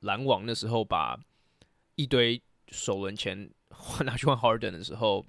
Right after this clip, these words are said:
那时候的逻辑也是，啊，干，至少我们会拿一座冠军，或者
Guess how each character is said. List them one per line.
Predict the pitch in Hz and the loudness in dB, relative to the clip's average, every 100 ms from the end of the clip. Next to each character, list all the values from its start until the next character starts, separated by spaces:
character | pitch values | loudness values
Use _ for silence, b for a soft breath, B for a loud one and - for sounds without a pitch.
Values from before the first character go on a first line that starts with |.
| _ | _
那 | 185 | 2
时 | 170 | 6
候 | 160 | 6
的 | 135 | 4
逻 | 117 110 | 0 -2
辑 | 117 110 | 0 -2
也 | 95 | -2
是， | - 104 95 - | -2 -4 -6 -2
啊， | 104 95 | -2 -2
干， | 107 101 | -8 -8
至 | 117 | -6
少 | 120 | -2
我 | 104 | -2
们 | 80 | -4
会 | 113 117 | -6 -6
拿 | 87 | -6
一 | 98 | -6
座 | 104 | -4
冠 | 104 101 | -4 -4
军， | 107 107 | -6 -6
或 | |
者 | 110 | -4